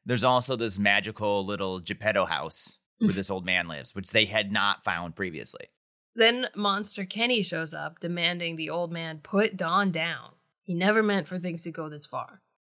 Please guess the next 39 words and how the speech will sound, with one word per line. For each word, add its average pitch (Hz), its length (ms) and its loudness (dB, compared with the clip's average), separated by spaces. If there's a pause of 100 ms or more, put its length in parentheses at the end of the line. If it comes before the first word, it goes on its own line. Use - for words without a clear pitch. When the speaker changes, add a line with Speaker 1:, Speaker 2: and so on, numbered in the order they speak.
(120)
Speaker 2:
Dawn - 180 -10
says - 200 -8
she's - 180 -2
sorry, 202 680 2 (220)
and 147 220 -14
then 143 140 -12
the 151 80 -10
spell 170 480 -2
is 160 180 -8
lifted. - 420 -16 (300)
She - 160 -6
turns 196 340 0
back 175 360 -4
into 165 240 -12
normal, 190 680 0
human, 185 600 -2 (120)
naked 160 400 -4
Dawn. 135 320 -8 (400)
Speaker 1:
We 127 80 2
find 170 240 8
out 131 280 2
that 101 100 -12
that 120 200 2
was 120 280 -4
how 107 220 4
the 98 100 -2
curse 101 260 -2
was 92 120 -10
gonna 87 160 -6
be 87 80 -8
broken, 110 500 2
is 80 160 -8
if 87 80 -12
she - 180 -6
said 90 280 0
she 87 100 -6
was 78 140 -6
sorry. 50 400 -6 (240)
Speaker 2:
Yeah. 156 240 -2